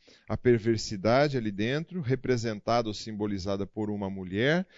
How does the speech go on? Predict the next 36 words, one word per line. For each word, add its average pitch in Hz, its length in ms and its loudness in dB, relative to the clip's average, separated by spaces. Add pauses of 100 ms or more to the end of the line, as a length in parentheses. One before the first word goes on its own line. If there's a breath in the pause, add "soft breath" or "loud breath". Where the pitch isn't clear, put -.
(180 soft breath)
que 123 80 -2
resolve 127 640 2
sair 117 480 0
e 165 40 -4
fazer 117 300 -2
alguma 104 300 -4
coisa, 165 500 0
o 131 160 2
anjo 131 240 -4 (100)
põe 135 220 -2
a 120 100 2
tampa 120 400 -2
de 98 120 -8
novo, 156 520 -2 (540 soft breath)
pega 151 320 8
e 156 40 6
leva 143 380 6
embora, 131 440 0
"Não 156 120 -6
queremos 131 440 0
esse 135 200 -8
tipo 135 300 -8
de 143 140 -8
coisa 127 460 2
aqui", 104 360 -8 (180)
tá? 98 220 -4 (1200 soft breath)
Aí, 131 140 0
quando 170 180 -2
a 170 60 2
gente 175 180 -4
conclui 143 720 2 (420 soft breath)
a 113 100 0
visão 117 420 0
seis 135 540 0
e 101 80 -10
sete, - 760 2